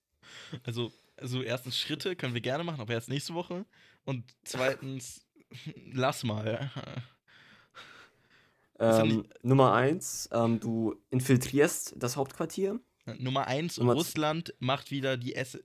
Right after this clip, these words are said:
Speaker 1: äh, S E D auf, äh, die, was laber ich? <laughs>
Speaker 2: <laughs>
Speaker 1: Die S E D, ja. Russland war die S E D. Äh, nee,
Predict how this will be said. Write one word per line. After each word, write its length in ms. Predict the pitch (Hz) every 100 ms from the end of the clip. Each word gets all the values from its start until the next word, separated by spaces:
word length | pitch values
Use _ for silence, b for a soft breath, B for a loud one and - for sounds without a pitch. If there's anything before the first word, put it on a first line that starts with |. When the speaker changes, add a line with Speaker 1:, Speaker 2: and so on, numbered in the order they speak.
| -
Speaker 1:
äh, 240 | 117 110
S 160 | 123 127
E 100 | 123
D 220 | 127 131
auf, 280 | 127 135 -
äh, 160 | 117
die, 240 | 107 113 98 -
was 140 | - -
laber 180 | 107 107
ich? 140 | -
<laughs> 60 | -
Speaker 2:
<laughs> 1400 | 127 165 311 156 - 135 - 123 - 302 - 202 170 123
Speaker 1:
Die 120 | 135 339
S 200 | 330 208
E 80 | 143
D, 200 | 147 135
ja. 260 | 131 127
Russland 460 | 123 127 151 139 120
war 80 | 123
die 80 | 120
S 160 | 120
E 60 | 127
D. 180 | 120 113 B B B B -
Äh, 260 | 123 123
nee, 340 | 117 127 120